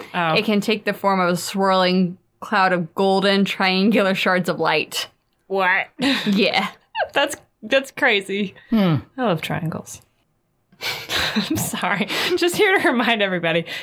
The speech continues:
Speaker 1: 'cause nobody's asked me what my favorite shape is since, like, kindergarten. It's triangles.
Speaker 2: Thank you.
Speaker 1: Just so everyone knows. Tweet us
Speaker 3: Right.
Speaker 1: your favorite shape.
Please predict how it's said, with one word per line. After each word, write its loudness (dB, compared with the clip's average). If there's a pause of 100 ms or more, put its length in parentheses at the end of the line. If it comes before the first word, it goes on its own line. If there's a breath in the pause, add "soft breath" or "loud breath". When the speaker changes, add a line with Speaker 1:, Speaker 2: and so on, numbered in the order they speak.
Speaker 1:
'cause -2
nobody's 4
asked 0
me 0
what 2
my 2
favorite 0
shape 0
is 0
since, -2
like, -2
kindergarten. -2
It's -2
triangles. -4 (320)
Speaker 2:
Thank 0
you. 0
Speaker 1:
Just -4
so 2
everyone 0
knows. 0 (360)
Tweet 2
us 2
Speaker 3:
Right. 0
Speaker 1:
your 2
favorite 0
shape. 0